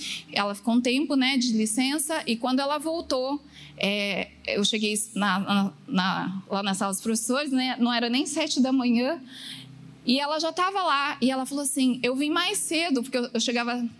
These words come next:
eu chego cedo no trabalho. Ela falou assim: "Eu vim mais cedo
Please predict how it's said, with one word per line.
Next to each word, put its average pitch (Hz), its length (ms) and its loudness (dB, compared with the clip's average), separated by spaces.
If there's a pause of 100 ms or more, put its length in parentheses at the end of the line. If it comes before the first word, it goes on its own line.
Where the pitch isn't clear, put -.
eu 202 60 2
chego 240 220 0
cedo 240 340 0
no 233 60 4
trabalho. 226 360 2
Ela 247 140 -2
falou 262 140 -2
assim: 262 160 2
"Eu 247 80 2
vim 262 120 2
mais 277 280 2
cedo 277 520 0